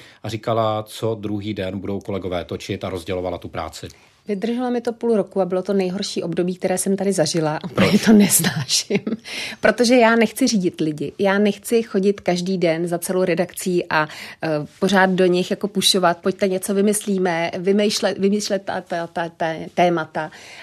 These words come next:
Speaker 2: A vlastně to je, eh, já jsem si připadala jak hrozný prudič. Pořád, každý den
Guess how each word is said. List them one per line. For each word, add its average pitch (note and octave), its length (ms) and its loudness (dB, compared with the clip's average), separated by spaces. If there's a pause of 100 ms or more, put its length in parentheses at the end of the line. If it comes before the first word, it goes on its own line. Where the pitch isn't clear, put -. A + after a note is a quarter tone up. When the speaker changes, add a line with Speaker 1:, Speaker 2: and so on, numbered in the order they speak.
(140)
Speaker 2:
A E3 300 -6 (420)
vlastně G#3 260 -4
to G#3+ 140 -4
je, A3 240 4 (140)
eh, - 400 -10
já F3 120 -10
jsem G3 160 -10
si G3 140 -10
připadala F#3 440 -8
jak - 200 -10
hrozný F#3+ 400 -12
prudič. G3 640 -8 (460)
Pořád, G#3+ 460 -6 (320)
každý G3+ 800 -6
den F3+ 520 -8